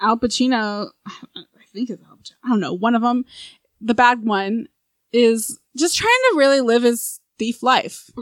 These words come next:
<laughs> You know, he's trying to steal a shit ton of money and live his life. He finds a lady, and he's like, "Aw, lady, like ya." And then the cop is like,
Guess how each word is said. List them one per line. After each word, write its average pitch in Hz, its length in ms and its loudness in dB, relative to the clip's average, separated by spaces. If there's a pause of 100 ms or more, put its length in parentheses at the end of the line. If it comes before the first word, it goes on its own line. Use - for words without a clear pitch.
<laughs> 311 260 -4
You 269 240 0
know, 220 180 0
he's 311 200 2
trying 330 300 2
to 359 140 0
steal 247 640 0
a 277 60 -4
shit 240 160 -4
ton 277 120 -2
of 269 80 2
money 214 400 -4 (340)
and 269 320 2 (360)
live 285 200 -2
his 339 160 0
life. 311 220 2
He 220 80 -6
finds 208 360 -4
a 190 60 -2
lady, 240 520 -4 (480)
and 214 140 -2
he's 202 200 -4
like, 190 300 -4
"Aw, 247 320 2
lady, 294 420 0
like 247 320 0
ya." 302 200 4 (520)
And 247 180 4
then 233 400 -2
the 220 260 0
cop 349 300 2
is 247 140 -4
like, 214 320 0